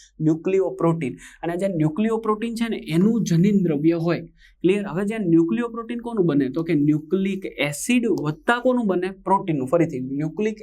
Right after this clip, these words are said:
એસિડ વત્તા પ્રોટીન. ન્યુક્લિક એસિડ એટલે કોણ? તો કે કાં તો આરએનએ અને કાં તો ડીએનએ. ક્લિયર થાય? કાં તો આરએનએ. મનુષ્યમાં શું હોય? તો કે ડીએનએ. વનસ્પતિમાં કોણ હોય? તો કે ડીએનએ. ડીએનએ સૌથી સ્ટેબલ જનીન દ્રવ્ય છે, યાદ રાખજો.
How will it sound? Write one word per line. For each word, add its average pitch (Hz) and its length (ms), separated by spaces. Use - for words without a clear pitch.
એસિડ 196 300
વત્તા 165 320
પ્રોટીન. 202 360
ન્યુક્લિક 165 560
એસિડ 247 260
એટલે 226 200
કોણ? 180 280
તો 190 80
કે 196 120
કાં 156 260
તો 214 100
આરએનએ 202 640
અને 180 160
કાં 160 220
તો 202 80
ડીએનએ. 175 480
ક્લિયર 185 260
થાય? 208 120
કાં 175 260
તો 226 80
આરએનએ. 220 460
મનુષ્યમાં 226 500
શું 220 220
હોય? 175 200
તો 160 180
કે 185 140
ડીએનએ. 139 560
વનસ્પતિમાં 226 640
કોણ 226 220
હોય? 165 180
તો - 140
કે 202 120
ડીએનએ. 151 360
ડીએનએ 208 340
સૌથી 208 400
સ્ટેબલ 196 540
જનીન 185 360
દ્રવ્ય 185 300
છે, 185 160
યાદ 165 200
રાખજો. 131 320